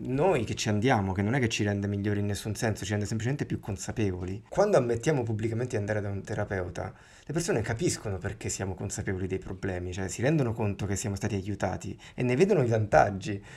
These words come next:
e abbandonano questo preconcetto inutile della malattia. Perché è quello poi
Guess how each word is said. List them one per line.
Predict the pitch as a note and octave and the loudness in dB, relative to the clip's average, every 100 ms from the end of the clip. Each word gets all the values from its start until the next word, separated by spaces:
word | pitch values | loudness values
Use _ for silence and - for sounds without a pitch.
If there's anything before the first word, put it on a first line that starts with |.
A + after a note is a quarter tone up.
| - - - | -20 -20 -2
e | C3 | 0
abbandonano | B2 D#3 D#3 C#3+ G3 G3 A2+ | 4 4 4 4 4 4 2
questo | G#2 A#2 | 2 0
preconcetto | A#2 A2+ A#2 E3+ - | 2 2 2 2 2
inutile | C#3 C3 E3+ C3+ A#2 G#2+ G#2 | 4 6 6 6 4 4 2
della | A#2 A2 | 2 2
malattia. | A#2 A#2 A2 - D#3 A#2 G2+ G2+ - - - | 2 -2 -6 -6 -4 -2 -4 -8 -14 -14 -8
Perché | A2+ A#2+ | -4 -4
è | |
quello | - F3+ A#2 | 0 2 2
poi | A2 G2+ | 2 0